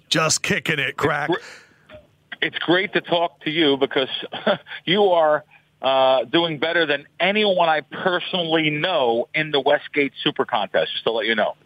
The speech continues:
Speaker 1: Fourteen and six. Uh, your guy Esposito texted me and he says, "I guess you're not lucky. You're actually pretty good at this."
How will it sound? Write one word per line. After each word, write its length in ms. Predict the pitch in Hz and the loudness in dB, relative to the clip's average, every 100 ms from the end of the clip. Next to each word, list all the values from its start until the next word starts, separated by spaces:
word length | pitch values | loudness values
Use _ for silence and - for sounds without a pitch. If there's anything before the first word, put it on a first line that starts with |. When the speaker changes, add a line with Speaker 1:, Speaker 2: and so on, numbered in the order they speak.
| _ _ | _ _
Speaker 1:
Fourteen 640 | - 156 175 185 196 196 | -2 2 2 2 0 2
and 160 | 202 - | 2 0
six. 560 | - 175 160 - - - | 0 0 0 -2 -2 0
Uh, 280 | 151 156 147 | 0 2 2
your 160 | 143 156 | 2 2
guy 320 | 156 165 170 | 0 0 2
Esposito 640 | 170 - - 135 165 165 | 2 0 0 2 4 4
texted 400 | 156 165 151 - | 2 -2 -2 0
me 60 | 151 | 0
and 80 | 147 | 2
he 80 | 131 | 2
says, 200 | 165 147 | 2 2
"I 120 | 135 | 2
guess 320 | 135 165 - | 0 0 2
you're 100 | 175 | 0
not 220 | 165 160 | 0 2
lucky. 520 | 165 165 - 147 131 110 - - | 2 2 2 2 2 0 -8 0
You're 180 | 139 | 2
actually 420 | 135 147 147 165 151 | 2 2 0 2 2
pretty 260 | - 160 | 2 0
good 220 | 139 175 185 | 2 2 0
at 140 | 160 | 0
this." 280 | 117 85 | 0 0